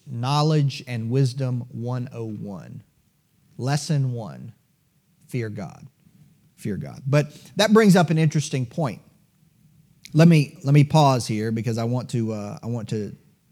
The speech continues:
make something clear about our memorization.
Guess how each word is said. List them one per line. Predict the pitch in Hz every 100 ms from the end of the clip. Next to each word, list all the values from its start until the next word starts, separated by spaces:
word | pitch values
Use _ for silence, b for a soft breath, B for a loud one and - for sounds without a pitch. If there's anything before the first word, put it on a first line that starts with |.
| _ -
make | 120 113
something | 120 110 98
clear | 131 117
about | 110 110 -
our | 107 104 -
memorization. | 120 117 113 104 131 123 -